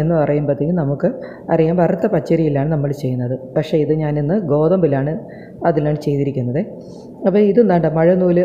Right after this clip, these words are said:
എന്നൊക്കെ പറയും പോലെ, പരസ്യത്തിലൊക്കെ പറയും പോലെ അത്രയും സോഫ്റ്റ് ആയിട്ടുള്ള ഒരു ഇടിയപ്പമാണ്. അപ്പോൾ ഇത് രണ്ട് മെത്തേഡിൽ നമുക്ക് ചെയ്യാൻ പറ്റും. അപ്പോൾ ഞാനിത് രണ്ടും കാണിക്കുന്നുണ്ട്. നിങ്ങൾക്ക് ഏതാണ്,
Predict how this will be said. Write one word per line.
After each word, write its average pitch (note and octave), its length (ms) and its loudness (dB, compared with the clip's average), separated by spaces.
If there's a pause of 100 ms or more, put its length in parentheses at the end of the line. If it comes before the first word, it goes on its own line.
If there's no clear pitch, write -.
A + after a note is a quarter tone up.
(120)
എന്നൊക്കെ E3+ 300 0
പറയും D#3+ 240 2
പോലെ, D#3+ 160 0
പരസ്യത്തിലൊക്കെ E3 580 0
പറയും D#3 260 0
പോലെ D3+ 160 0
അത്രയും G3 320 0
സോഫ്റ്റ് D#3 320 0
ആയിട്ടുള്ള C#3 300 0 (120)
ഒരു D#3 220 2
ഇടിയപ്പമാണ്. C3+ 500 -2 (540)
അപ്പോൾ A#3 180 0
ഇത് G#3+ 80 4 (120)
രണ്ട് G#3+ 340 4
മെത്തേഡിൽ F3 380 4
നമുക്ക് D#3 280 0
ചെയ്യാൻ D3+ 280 2
പറ്റും. D3 280 -2 (160)
അപ്പോൾ E3+ 200 -2
ഞാനിത് E3 360 2
രണ്ടും F3+ 340 0
കാണിക്കുന്നുണ്ട്. C#3 580 -2 (160)
നിങ്ങൾക്ക് F3 320 0 (100)
ഏതാണ്, G3+ 380 2